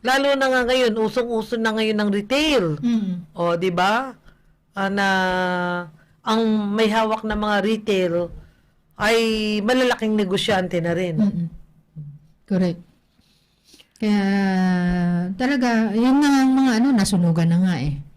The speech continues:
Speaker 2: Nasunugan na
Speaker 1: Oo,
Speaker 2: nga sila eh.
Speaker 1: nasunugan na nga. Mm-mm.
Speaker 2: Di ba?
Speaker 1: Sige. Okay. At, ah, Magandang subaybayan din natin yan.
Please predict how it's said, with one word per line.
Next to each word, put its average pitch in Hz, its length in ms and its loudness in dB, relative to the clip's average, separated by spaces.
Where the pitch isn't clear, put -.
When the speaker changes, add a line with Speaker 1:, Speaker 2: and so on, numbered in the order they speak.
Speaker 2:
Nasunugan 180 480 2
na 175 160 2
Speaker 1:
Oo, 180 100 2
Speaker 2:
nga 156 140 2
sila 175 160 2
eh. 160 80 2
Speaker 1:
nasunugan 156 400 -2
na 156 100 -6
nga. 151 180 -6
Mm-mm. 151 400 -6
Speaker 2:
Di 165 160 0
ba? 147 240 0
Speaker 1:
Sige. 170 800 -2
Okay. 180 640 0
At, 165 480 -4
ah, 170 640 0
Magandang 190 480 0
subaybayan 185 640 0
din 180 160 -2
natin 165 320 -4
yan. 156 260 -4